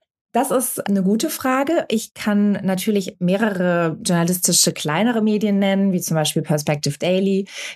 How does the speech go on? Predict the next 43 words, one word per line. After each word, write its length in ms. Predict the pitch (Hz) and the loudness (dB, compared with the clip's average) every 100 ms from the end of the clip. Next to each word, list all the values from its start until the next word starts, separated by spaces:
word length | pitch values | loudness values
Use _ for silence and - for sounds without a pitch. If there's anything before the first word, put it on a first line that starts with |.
| - | -2
die 80 | 185 | 0
ziemlich 320 | - 208 180 | 2 2 0
gut, 320 | - 269 359 | 0 0 0
äh, 180 | - 165 | 0 0
damit 260 | 160 165 151 | 2 0 0
fahren, 480 | - 139 151 160 165 | 0 0 2 2 2
dass 200 | 156 - | 0 -2
sie 120 | - | -2
ausschließlich 600 | 143 139 175 - 139 - | -2 0 0 0 -2 -2
auf 140 | 143 | 0
konstruktive 600 | - 151 151 139 - 147 | 2 2 2 -2 0 0
Berichterstattung 840 | 147 139 147 - 147 - 143 147 147 | 0 0 -2 0 0 0 -2 2 2
setzen. 520 | 147 151 - 220 277 - - - - - - | 2 0 0 0 0 -4 -12 -10 -10 -10 -4
Ich 140 | 180 | -4
kann 260 | - 160 151 | 0 -2 0
auch 340 | 143 196 226 | 0 0 0
ein 160 | - 156 | -2 0
ganz 240 | 156 160 | 0 -2
großes 440 | - 185 220 175 - | 0 0 0 -2 -4
Fragezeichen 840 | - 151 151 156 - 151 156 156 | 0 0 0 -2 -2 0 0 0
daran 260 | 147 147 147 | 0 2 2
machen, 540 | 147 147 151 147 147 - - | 2 2 2 2 0 -6 -6
ob 180 | 170 156 | -4 -2
sich 240 | - 165 165 | -2 0 0
Mediennutzende 720 | 160 165 160 147 - 151 151 | 2 2 0 0 0 0 2
heutzutage 640 | 151 - 147 151 151 143 | 0 0 0 0 0 2
wirklich 260 | 180 180 180 | 0 0 0
immer 200 | 165 156 | 0 2
schnellere 460 | - 156 170 165 | 0 0 2 0
und 180 | 165 147 | 0 0
immer 240 | 151 147 143 | 0 2 2
mehr 360 | 156 185 190 | 2 2 2
Inhalte 680 | 160 175 160 156 147 175 139 | 0 0 2 0 2 0 0
wünschen, 560 | 160 202 349 - 185 202 | 2 2 0 0 0 2
so 160 | 170 | 2
wie 120 | 165 170 | 2 2
sie 180 | 143 | 2
in 100 | 151 | 2
vielen 320 | 160 196 165 160 | 2 2 2 0
großen 420 | 151 165 175 160 | 0 0 0 0
Medienorganisationen 1160 | 165 160 - 165 147 160 151 151 - 147 151 | 2 2 0 0 2 2 0 0 0 0 0
produziert 640 | 147 143 147 - 220 - - | -2 -2 0 2 2 0 -2
werden, 400 | 135 151 185 | -2 0 0